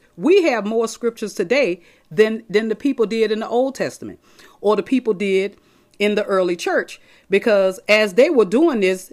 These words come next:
these scriptures were written, and it wasn't written that day. When I say as they were doing this, I don't mean, I, it, I, I'm not talking about them writing them down right now, right then and there. Some of this was written a hundred li-, years later.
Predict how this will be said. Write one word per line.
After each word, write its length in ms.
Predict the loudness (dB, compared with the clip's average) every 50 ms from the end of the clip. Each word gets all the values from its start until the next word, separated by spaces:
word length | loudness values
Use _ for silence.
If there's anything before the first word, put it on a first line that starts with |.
| _ -8
these 320 | -4 -2 0 0 0 -2
scriptures 520 | -4 -2 -2 -2 -2 0 -4 -4 -4 -6 -8
were 220 | -4 -2 0 0
written, 340 | 2 0 -2 -2 -2 -4 -4 -2 0
and 140 | 0 2
it 80 | 4 4
wasn't 300 | 4 2 4 4 4 4
written 260 | 4 2 2 0 2
that 240 | 2 2 2 2 4
day. 220 | 4 4 4 4
When 200 | 0 -2 -2 -2
I 80 | -2 -2
say 280 | -4 0 0 0 2 0
as 100 | 0 0
they 140 | 0 0
were 120 | 0 0 0
doing 300 | 0 0 0 0 0 0
this, 180 | 0 0 0
I 60 | -2 -6
don't 220 | -6 -6 -6 -6
mean, 160 | -6 -8 -6 -4
I, 160 | -4 -4 -4 -4
it, 180 | -6 -6 -6 -6 _
I, 180 | -6 -6 -6 -8 -8 -6
I'm 180 | -4 -2 -2 -2
not 240 | -2 -2 -4 -4 -6
talking 320 | -6 -6 -6 -4 -6 -6
about 360 | -4 -2 -2 -4 -4 -6 -2
them 260 | 0 0 0 0 -2
writing 320 | -2 -2 -2 -2 -2 -4 -4
them 160 | -4 -6 -4
down 480 | -2 -2 -2 0 0 -2 -2 -4 -6 -10 -12 -6
right 340 | -2 -2 0 0 -2 -4
now, 480 | -4 -6 -4 -2 -2 -2 -2 -4 -4 -6
right 280 | -6 -4 -4 -4 -4 -4
then 160 | -4 -2 -2
and 100 | -2 -2
there. 240 | -2 -2 -2 -4 -6 -14 -20 -20 -20 _ _
Some 260 | 0 0 0 2 0
of 140 | -2 0 2
this 180 | 0 0 0
was 220 | -2 -4 -4 -2 0
written 240 | 0 2 2 0
a 80 | 0 -4
hundred 240 | -4 -4 -4 -4 -4
li-, 220 | -4 -4 -4 -6 _
years 340 | -4 -2 0 0 0 0
later. 360 | -2 -6 -6 -8 -10 -14 -18